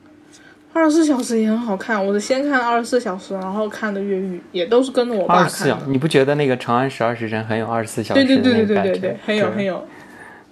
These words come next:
Speaker 2: 对，完全按那个感觉拍的。
Speaker 1: 嗯。
Speaker 2: 最近那个长安二十四小时，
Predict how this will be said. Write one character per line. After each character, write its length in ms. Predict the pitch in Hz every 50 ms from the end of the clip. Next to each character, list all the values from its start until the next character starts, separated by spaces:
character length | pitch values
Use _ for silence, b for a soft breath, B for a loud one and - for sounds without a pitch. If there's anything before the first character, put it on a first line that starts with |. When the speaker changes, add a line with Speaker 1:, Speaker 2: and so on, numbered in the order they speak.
| -
Speaker 2:
对， 280 | - - 110 107 101 107
完 160 | 113 110 113
全 120 | 117 131 117
按 140 | 120 120
那 120 | 120 120 113
个 60 | 107
感 200 | 101 113 104 -
觉 140 | - 110 113
拍 220 | 117 - - 117 117
的。 140 | 117 - - -
Speaker 1:
嗯。 320 | 226 226 214 208 208 202 190 -
Speaker 2:
最 120 | 196 196
近 140 | 175 190 190
那 100 | 190 180
个 80 | 160
长 180 | 147 - 147 131
安 100 | 143 156
二 100 | 156 160
十 60 | 156
四 180 | 147 - - 156
小 160 | 135 127 110
时， 380 | 107 - - 123 123 123 143